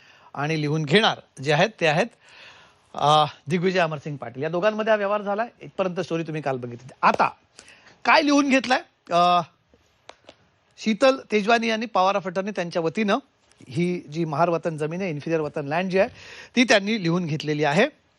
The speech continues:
आणि या स-, बहुतांशाच्या power of attorney माझ्याकडे आहेत. त्या दोनशे बहात्तरच्या दोनशे बहात्तर power of attorney खरं तर माझ्याकडे आहेत. त्यांनी सर्व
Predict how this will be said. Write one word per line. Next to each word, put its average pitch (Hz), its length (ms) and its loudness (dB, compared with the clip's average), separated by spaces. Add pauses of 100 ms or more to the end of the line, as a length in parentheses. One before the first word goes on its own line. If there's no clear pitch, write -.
(340)
आणि 185 120 0
या 254 100 4
स-, - 80 -4
बहुतांशाच्या 269 680 2
power 240 180 4
of 220 80 -2
attorney 220 260 -2
माझ्याकडे 202 280 -4
आहेत. 220 100 0
त्या 214 100 -4
दोनशे 175 280 -4
बहात्तरच्या 180 420 0
दोनशे 175 240 -4
बहात्तर 160 280 0
power 170 300 2
of 175 100 -2
attorney 165 280 -4
खरं 151 120 -2
तर 165 100 -2
माझ्याकडे 151 380 -4
आहेत. 185 120 2
त्यांनी 185 220 -2
सर्व 202 380 0